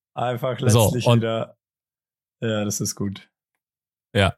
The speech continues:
Speaker 2: und, und, und jetzt gerade scheint es, äh, scheint es so, dass ich hier eventuell einen kleinen Wackelkontakt hatte, aber ist egal. Wir werden's, äh, wir, wir, wir werden's hinkriegen.
Speaker 1: Also,
Speaker 2: Und
Speaker 1: pass
Speaker 2: wenn
Speaker 1: auf.
Speaker 2: ihr das jetzt hört, dann haben wir's sowieso hingekriegt. <laughs>
Speaker 1: So,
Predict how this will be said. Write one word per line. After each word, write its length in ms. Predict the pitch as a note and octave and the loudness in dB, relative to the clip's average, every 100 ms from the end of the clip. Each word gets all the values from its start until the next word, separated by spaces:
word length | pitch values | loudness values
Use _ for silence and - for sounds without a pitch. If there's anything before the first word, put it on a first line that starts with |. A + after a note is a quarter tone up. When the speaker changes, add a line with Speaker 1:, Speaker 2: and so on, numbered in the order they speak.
| - | 0
Speaker 2:
und, 300 | G2+ G#2 - | 2 2 2
und, 260 | G#2+ G#2 | 2 2
und 120 | F#2 G2+ | 2 2
jetzt 200 | B2+ - | 2 2
gerade 340 | A2+ C3+ B2+ | 2 4 2
scheint 240 | - A2+ | 4 4
es, 260 | B2+ A#2+ - | 4 0 0
äh, 140 | G#2 | 0
scheint 180 | G#2+ A#2 | 2 2
es 60 | A#2+ | 2
so, 80 | B2 | 0
dass 120 | A2 | -2
ich 60 | G#2 | -4
hier 200 | A#2 A2 | -2 0
eventuell 400 | G2 G#2 C3 F#2+ | 0 0 2 0
einen 100 | G#2 | 0
kleinen 220 | G#2 G#2 | 0 0
Wackelkontakt 460 | F#2+ A#2 A2 E2+ F2 | 0 0 0 0 0
hatte, 140 | F#2+ F#2+ | 0 0
aber 120 | D#2+ | 0
ist 100 | E2+ | 0
egal. 260 | D#2+ D2 D#2+ | -2 -4 -4
Wir 80 | |
werden's, 340 | E2 G#2+ G#2 - | 0 2 2 0
äh, 300 | E2+ F2+ E2+ | 0 0 0
wir, 340 | E2+ E2+ F2+ F2+ | 0 0 -2 -4
wir, 160 | F2+ | -6
wir 100 | F2 | -2
werden's 240 | F2 F2+ - | 0 2 2
hinkriegen. 460 | D#2+ - D2 F#2 - _ - - - | -2 -2 -6 -6 -12 _ -10 -8 -4
Speaker 1:
Also, 220 | C3+ B2 | -2 2
Speaker 2:
Und 60 | A2+ | 4
Speaker 1:
pass 60 | |
Speaker 2:
wenn 100 | C3 | 4
Speaker 1:
auf. 60 | F3+ | 4
Speaker 2:
ihr 60 | D#3 | 2
das 120 | C#3+ | 2
jetzt 180 | C3+ - | 2 4
hört, 400 | C3+ C3+ - A#2+ | 4 4 2 0
dann 120 | A2 | 2
haben 100 | B2 | 4
wir's 100 | A2 | 4
sowieso 240 | A2 F#2 | 2 4
hingekriegt. 400 | F#2 D#2+ F2+ E2+ G2+ | 4 2 -2 -4 0
<laughs> 280 | G2 - | 2 2
Speaker 1:
So, 300 | G2+ G#2+ A2 | 0 -4 -4